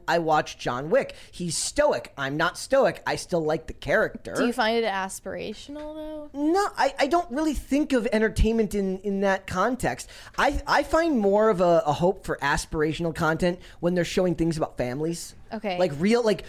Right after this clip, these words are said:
Speaker 1: when I'm watching real life con-, like, things that could mirror the real world, I'll look for aspirational or feel-good stories in that regard. When I'm watching something that's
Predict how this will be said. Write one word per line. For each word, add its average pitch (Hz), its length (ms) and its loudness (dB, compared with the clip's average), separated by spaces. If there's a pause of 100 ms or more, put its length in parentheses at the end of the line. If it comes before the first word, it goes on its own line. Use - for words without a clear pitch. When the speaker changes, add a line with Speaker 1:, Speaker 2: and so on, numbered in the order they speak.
Speaker 1:
when 233 140 4
I'm 302 80 4
watching 269 400 0
real 208 340 2
life 160 320 0
con-, 143 300 -6
like, 175 240 -4
things 269 240 0
that - 160 -2
could 190 240 0
mirror 170 340 0
the 156 140 -6
real 160 240 0
world, 156 360 -2 (360)
I'll 208 180 4
look 269 180 0
for - 240 -2
aspirational 170 1160 0 (320)
or 175 560 4 (100)
feel-good 190 520 2
stories 165 600 -2
in 147 120 -6
that 123 200 -4
regard. 214 480 2 (200)
When 214 140 4
I'm 226 140 4
watching 262 380 0
something 220 500 0
that's 165 320 0